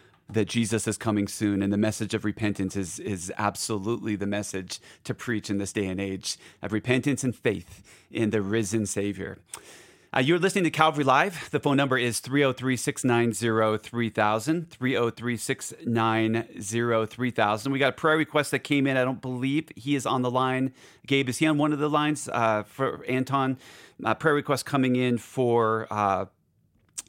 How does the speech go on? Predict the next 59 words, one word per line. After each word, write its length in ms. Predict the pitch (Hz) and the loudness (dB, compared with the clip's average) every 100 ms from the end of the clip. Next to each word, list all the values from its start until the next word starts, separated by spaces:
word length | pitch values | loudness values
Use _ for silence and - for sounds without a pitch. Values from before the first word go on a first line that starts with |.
| - | -6
for, 280 | 123 135 | -2 -2
for, 380 | - 135 117 110 | 0 2 2 2
it 380 | - - - - | -2 -8 -12 -6
looks 180 | 127 - | -4 -2
like 140 | 113 | -2
he 140 | 123 120 | 0 -2
is 180 | 95 - | -4 -8
wanting 300 | 113 120 123 | -2 2 2
to 60 | - | 0
quit 220 | - 123 | -2 -4
smoking, 500 | - 117 110 113 113 | 0 0 2 2 2
uh, 40 | 107 - | 0 0
and 120 | 107 | -2
it 160 | 104 | -2
sounds 180 | - 120 | 0 0
like 120 | 113 | 0
he's 140 | 117 107 | -2 0
not 200 | 117 113 | 2 2
here 240 | 110 113 | 0 0
on 160 | 110 104 | 0 0
li-, 200 | 101 107 | -2 -2
on 140 | 107 101 | -2 -2
the 60 | |
line. 220 | 101 98 | -2 -2
But 140 | 104 131 | -2 -2
Anton, 260 | 139 143 | 0 0
if 60 | 123 | 0
you're 100 | 123 | 0
listening, 480 | 147 - 151 143 143 - - - - | -2 0 0 2 0 -6 -20 -20 -2
man, 180 | 135 127 | 0 2
we 100 | 131 | 2
would 140 | 131 | 2
love 160 | 127 123 | 2 2
to 80 | 127 | 0
come 200 | 139 123 | 2 2
around 280 | 120 117 110 | 4 2 2
you 100 | 113 | 0
and 80 | |
pray 240 | 107 123 117 | 0 0 0
for 160 | - | 0
you, 360 | 120 117 110 104 - - _ - | -2 0 0 -2 -8 -18 _ -2
uh, 300 | 110 104 - | 2 2 0
and 280 | 113 107 117 | 0 0 0
just 180 | 113 - | -2 0
ask 440 | 107 107 - - - 110 | 2 2 0 -6 -8 -2
God. 460 | 113 101 107 104 - | 2 4 2 -2 -2
Uh, 120 | 110 | 0
oh, 80 | 175 | 4
that 200 | 170 196 | 4 4
was 200 | 185 127 | 0 0
who 140 | 180 | -2
we 180 | 175 170 | 0 2
were 120 | 143 | 2
just 220 | 131 120 | 0 -2
talking 380 | - 113 - 104 | 0 0 0 -4
to. 240 | - 92 98 | -4 -2 0
Okay, 400 | 156 131 98 95 - - - | 2 0 0 -6 -18 -6 0
okay. 280 | 139 127 104 | 2 2 0
So 300 | 143 123 | 2 2